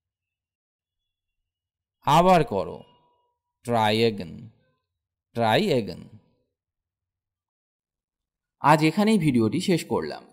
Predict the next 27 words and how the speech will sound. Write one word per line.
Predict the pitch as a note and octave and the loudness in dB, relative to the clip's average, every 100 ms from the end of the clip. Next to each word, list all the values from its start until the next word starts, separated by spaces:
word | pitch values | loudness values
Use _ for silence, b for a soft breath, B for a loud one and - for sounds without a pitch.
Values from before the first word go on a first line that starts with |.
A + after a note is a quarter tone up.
| - | -4
ভিডিওটি | D3 F3+ G#3+ G#3+ G#3 | 0 4 4 4 2
যদি | D3+ A#2+ | 2 2
আপনার | A2 G2+ A2 | 2 0 -2
ভালো | G#2 - D3+ | -2 0 2
লাগে | F3+ G2+ G#2+ | 4 2 0
তাহলে | A#2+ C3 C#3+ | -2 -2 -2
অবশ্যই | - C3 D#3 F3 B2+ | 0 -2 -2 -4 -4
লাইক | A2+ A2+ D3 A#2 | 0 0 0 -2
বা | B2 | -2
কমেন্ট | C#3 A#2 G2+ G#2 | 0 0 0 -2
করে | A2+ D#3 | -4 -2
জানান। | E3+ G2 D2+ - _ - | -2 -2 -8 -16 _ 2
আর | D#3+ | 2
পারলে | F3+ F#3 F#3 B2 | 4 2 4 2
বন্ধুদের | B2+ C3+ C3+ A#2+ A2+ | 2 0 0 0 -2
সাথে | A2+ G2+ D#3 | -4 -4 -2
ভিডিওটি | D#3+ B2+ G#2+ F3 | 0 0 0 -2
শেয়ার | G3+ F3 B2 | 2 2 2
করুন। | F2+ D#2+ - - _ | -4 -10 -14 -20 _
ইংরেজি | C#3+ G3 A3+ A3+ | 0 2 2 0
শিখতে | F#3 E3 E3 | 0 -2 -2
হলে | D#3 B2+ B2+ | -2 0 0
আপনাকে | - A2 C3+ E3+ | -2 -2 -2 -2
নিয়মিত | D#3+ F#3+ F3 C3+ | -2 0 0 0
অভ্যাস | D#3+ A2+ A2+ A#2 | 0 0 0 -2
করতে | - A2 G#2+ | -2 -4 -4
হবে | A2 G2+ | -8 -8